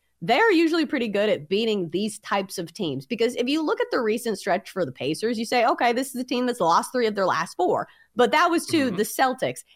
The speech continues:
Speaker 1: a five-point loss. The Knicks, a four-point loss, which maybe that's breaking the mold there 'cause the Knicks are a def-, defensive-minded team, but still a very good team. And to the Kings, one thirty-three to one twenty-two. So sometimes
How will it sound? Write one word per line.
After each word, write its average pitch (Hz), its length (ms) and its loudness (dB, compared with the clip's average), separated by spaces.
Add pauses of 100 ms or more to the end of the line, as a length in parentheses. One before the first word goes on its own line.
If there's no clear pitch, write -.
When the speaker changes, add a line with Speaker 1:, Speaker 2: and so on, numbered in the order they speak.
(100)
Speaker 1:
a 214 120 4
five-point 233 680 -2
loss. 156 320 0 (200)
The 247 200 4
Knicks, 254 560 0 (300)
a 208 400 4
four-point 247 560 -2
loss, 147 300 0
which 175 220 -4
maybe 254 320 0
that's 214 180 0
breaking 185 300 0
the 156 60 -2
mold 214 220 2
there 160 140 0
'cause 151 80 -20
the 175 120 -4
Knicks 220 240 -4
are 170 220 0
a 170 80 -2
def-, 165 240 -2 (220)
defensive-minded 170 720 -2
team, 277 180 0
but 220 140 -2
still 330 180 2
a 302 60 2
very 247 260 4
good 196 160 -2
team. 165 320 -2 (240)
And 247 240 0
to 233 140 0
the 185 100 -2
Kings, 185 640 0 (240)
one 240 340 4
thirty-three 254 720 2 (160)
to 262 220 0
one 190 280 0
twenty-two. 175 480 -2
So 202 200 0
sometimes 302 600 0